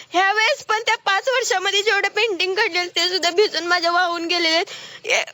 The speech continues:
व-, वह्यांचं एक पोतं होतं, ती पोतं सुद्धा तिकडं लांब वाहून गेलेलं, ते आम्ही बघून आलो आहोत. तिकडून अजून एक पोतं आहे, ती वाहून आलेलं, आणलं इथं. माझ्या अकरावीची वडिलांनी कसं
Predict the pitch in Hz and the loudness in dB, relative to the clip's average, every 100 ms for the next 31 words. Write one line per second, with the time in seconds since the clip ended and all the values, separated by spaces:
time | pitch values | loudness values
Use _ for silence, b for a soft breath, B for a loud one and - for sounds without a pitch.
0 | _ _ - 320 339 339 427 403 427 453 | _ _ -8 -4 0 2 4 2 0 0
1 | 427 - 523 508 466 440 415 415 494 415 | -2 2 0 2 0 0 0 0 0 0
2 | 415 370 370 440 359 359 349 381 349 370 | 0 0 0 0 0 2 2 0 0 0
3 | 349 339 359 330 339 330 330 403 330 320 | 0 0 0 0 0 -2 0 0 0 -2
4 | 339 392 381 330 349 - 415 370 370 381 | 0 0 2 2 0 0 0 0 0 2
5 | 381 370 370 - 392 339 359 330 349 349 | 0 0 -2 0 0 2 -2 -2 0 0
6 | 302 294 294 285 294 311 320 285 294 285 | 0 -2 0 0 0 -2 -2 -2 -2 -2
7 | 269 262 - _ _ _ _ _ - _ | -4 -4 -8 _ _ _ _ _ -20 _
8 | _ _ _ _ B B B 294 294 330 | _ _ _ _ B B B -2 2 0
9 | 370 392 349 381 359 381 403 339 359 427 | 0 0 2 0 0 2 2 2 0 0
10 | 359 381 | 0 -2